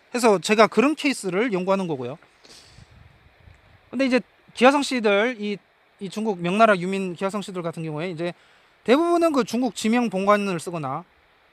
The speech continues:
아니면 독자적인 족보를 통해서, 예, 뭐, 편씨, 씨씨 막 다르잖아요. 두씨. 독자 족보를 통해서 옛 뿌리를 기억해왔다. 현재도 기아 조상을 잊지 않고 전국의 일가가 모이기도 한다고 하네요. 명나라 유민들을 한때 모두 잡아서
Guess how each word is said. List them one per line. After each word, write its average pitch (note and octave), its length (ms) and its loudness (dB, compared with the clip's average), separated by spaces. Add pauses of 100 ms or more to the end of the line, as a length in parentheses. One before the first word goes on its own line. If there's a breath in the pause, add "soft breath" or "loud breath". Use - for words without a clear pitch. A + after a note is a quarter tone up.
아니면 G#3 200 -2
독자적인 C#4 500 2
족보를 G#3+ 320 -4
통해서, D3 480 -6
예, D3+ 100 -4
뭐, C#3+ 180 -8
편씨, C4 400 -4
씨씨 E3 560 -6 (240)
막 D#3+ 160 -8
다르잖아요. F3 540 -2 (960 soft breath)
두씨. F3+ 440 -6 (680)
독자 D#4 260 2
족보를 C#4+ 300 2
통해서 C#4 300 2
옛 G3+ 180 2
뿌리를 B3+ 320 -2
기억해왔다. G3 720 2 (1300 soft breath)
현재도 D4 380 2
기아 G#3 360 6
조상을 G3 440 -4
잊지 A#3 280 -6
않고 D3+ 520 -4
전국의 A#3 440 -2
일가가 F#3 340 2
모이기도 F#3 460 0
한다고 F#3+ 260 0
하네요. A#2 260 -6 (420 soft breath)
명나라 C#4 380 6
유민들을 C#4+ 360 4
한때 A#3 260 0
모두 A3 540 0
잡아서 F#3 500 0